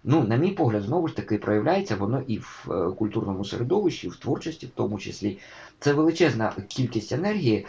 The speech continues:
Я навіть думаю, де воно все було до війни. Тобто невже стільки в нас було,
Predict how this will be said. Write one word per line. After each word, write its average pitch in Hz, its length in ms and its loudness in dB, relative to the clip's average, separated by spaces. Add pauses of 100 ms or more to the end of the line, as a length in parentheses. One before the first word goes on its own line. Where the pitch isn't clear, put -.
(360)
Я 156 200 10
навіть 175 300 8
думаю, 147 360 8
де 156 120 12
воно 147 220 8
все 131 220 4
було 123 260 6
до 117 140 6
війни. 120 340 8
Тобто 104 360 2
невже 110 680 4
стільки 127 640 4
в 95 140 0
нас 113 300 6
було, 104 600 8